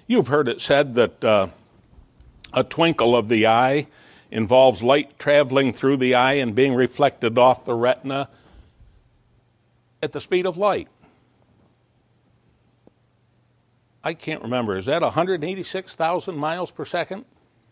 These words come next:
Huh? At the speed of light. I don't, I don't know about all that stuff, but I, but I do know one thing.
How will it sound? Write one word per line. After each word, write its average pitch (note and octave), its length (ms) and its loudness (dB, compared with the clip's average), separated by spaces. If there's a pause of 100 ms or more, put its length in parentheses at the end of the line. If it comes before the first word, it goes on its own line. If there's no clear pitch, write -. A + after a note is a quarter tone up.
(540)
Huh? D3+ 260 -8 (920)
At A#2+ 140 -10
the A#2 100 -6
speed E3+ 340 -4
of D#3 120 -8
light. C3+ 340 0 (3000)
I G#3 100 0
don't, G#3 240 0
I G3 120 -2
don't E3 220 -6
know D#3+ 180 0
about C3 260 -2
all C3 220 4
that C3+ 200 -2
stuff, G#2 300 -8
but B2+ 100 -4
I, C3+ 100 0
but C3+ 140 -8
I D3 80 -2
do A3 220 -6
know F#3 120 -4
one D3 360 -4
thing. F2+ 520 -10